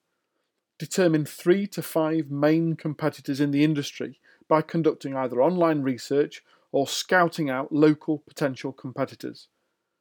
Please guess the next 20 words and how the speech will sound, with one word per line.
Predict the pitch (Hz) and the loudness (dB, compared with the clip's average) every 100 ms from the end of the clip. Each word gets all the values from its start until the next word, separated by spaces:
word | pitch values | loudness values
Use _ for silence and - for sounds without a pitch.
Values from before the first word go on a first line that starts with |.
| _ _ | _ _
No | 175 185 | -2 0
matter | 190 - | -2 -2
what | 180 156 196 196 - | -2 2 2 2 -8
pricing | - 165 - 151 | -2 -2 -2 -6
strategy | - 147 - 147 151 | -2 -4 -4 -6 -4
you | 143 143 | 0 0
adopt, | 139 143 120 - - _ _ _ _ _ _ | 2 0 -2 -10 -20 _ _ _ _ _ _
what | 147 220 | -2 0
your | 170 160 | 2 2
competitors | - 160 - 208 202 185 208 190 175 | 2 -6 -4 -4 -4 -4 -6 -4 -2
are | |
doing | 147 180 139 135 | 4 4 4 4
will | 147 | 6
impact | 175 185 - - - | 6 4 -4 -14 -2
your | 139 131 | -2 4
business's | 175 160 170 - 110 | 6 6 2 -2 -4
success | - 151 - - 127 120 139 | -4 -8 -6 -2 -2 -4 -8
and | 131 | -8
future | - 208 196 135 | -4 -4 -4 -6
decisions. | 127 - 147 123 120 117 | -6 0 -2 -2 -14 -18